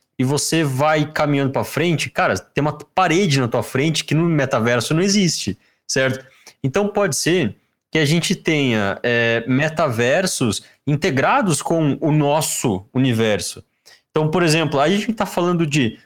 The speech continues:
hologramas, por exemplo. Não é holograma, na verdade, porque holograma seria a intersecção de luz, né? Você não tem intersecção de luz ali. É, é basicamente uma coisa que consegue ver, é, consegue medir o distanciamento dos teus olhos e projetar na tela mesmo,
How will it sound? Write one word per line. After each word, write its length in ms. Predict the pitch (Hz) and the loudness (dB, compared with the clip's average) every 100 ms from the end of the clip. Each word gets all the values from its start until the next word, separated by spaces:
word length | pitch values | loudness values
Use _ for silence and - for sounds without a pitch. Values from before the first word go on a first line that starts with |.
| _ | _
hologramas, 680 | 160 175 135 151 175 131 107 | 0 0 2 2 2 0 0
por 180 | - 117 | -2 0
exemplo. 320 | 110 107 95 - _ - | 2 0 -4 -10 _ -2
Não 100 | 233 | 2
é 120 | 302 | 2
holograma, 680 | 220 170 120 139 151 135 120 | 2 2 0 0 2 2 0
na 120 | 120 | 0
verdade, 520 | 120 120 117 160 165 156 | 0 2 2 2 -2 -4
porque 540 | 196 - 185 180 170 | -6 -2 0 2 2
holograma 680 | 160 151 143 113 127 160 165 | 2 2 0 0 0 0 -2
seria 520 | - - 139 156 151 139 | -2 -2 0 2 2 2
a 60 | |
intersecção 640 | 135 131 139 143 - 160 156 | 0 -2 -2 -2 -4 -2 0
de 80 | |
luz, 380 | 131 139 185 117 | 2 2 2 2
né? 200 | 117 127 104 | 0 0 -2
Você 180 | 104 139 | -2 -2
não 80 | |
tem 180 | 131 147 | 0 -2
intersecção 440 | 135 127 120 - 127 | 0 -4 -4 -2 0
de 60 | |
luz 200 | 120 127 | 2 2
ali. 220 | 120 127 - _ _ | 2 0 -2 _ _
É, 160 | - 143 | -2 0
é 40 | |
basicamente 560 | 135 175 175 185 185 185 | 0 0 0 0 0 0
uma 120 | 170 | -2
coisa 300 | - 170 170 | 0 -2 -2
que 60 | - | -4
consegue 400 | 165 - 156 139 | -4 -2 -2 0
ver, 400 | 113 135 170 - _ _ _ | 2 0 0 -6 _ _ _
é, 340 | - 127 127 120 | -2 0 0 0
consegue 560 | 120 147 147 147 - _ _ _ _ | -2 0 0 0 -4 _ _ _ _
medir 600 | 131 160 135 - 143 190 156 | 0 2 2 2 2 2 2
o 120 | 147 | 0
distanciamento 600 | 135 160 - 139 143 147 | 0 -2 0 0 0 0
dos 100 | 147 | 0
teus 260 | 156 127 | 0 2
olhos 380 | 117 127 151 156 | 2 2 2 2
e 60 | 160 | 0
projetar 840 | 156 165 156 175 165 - 135 156 | -2 0 2 0 -2 0 2 2
na 80 | 160 | -2
tela 420 | 160 127 127 147 | -2 0 2 2
mesmo, 400 | 160 113 117 202 | 2 2 2 0